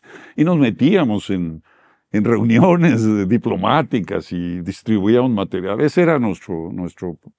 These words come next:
nuestro papel. Pero después de ochenta y dos, pues todo eso se viene abajo. ¿No? Es decir, ¿qué, qué pasó? Es decir,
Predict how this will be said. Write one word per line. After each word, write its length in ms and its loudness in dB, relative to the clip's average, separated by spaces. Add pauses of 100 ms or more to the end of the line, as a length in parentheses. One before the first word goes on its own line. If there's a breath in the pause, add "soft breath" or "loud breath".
(100)
nuestro 320 -10
papel. 360 -8 (1400 soft breath)
Pero 520 4 (240)
después 480 2
de 140 4
ochenta 460 2
y 40 2
dos, 240 2
pues 200 -10
todo 260 2
eso 180 -8
se 160 -8
viene 240 -4
abajo. 420 -6 (1080)
¿No? 160 -12
Es 120 -20
decir, 200 -8
¿qué, 180 -18
qué 140 -8
pasó? 480 -4
Es 80 -8
decir, 280 -8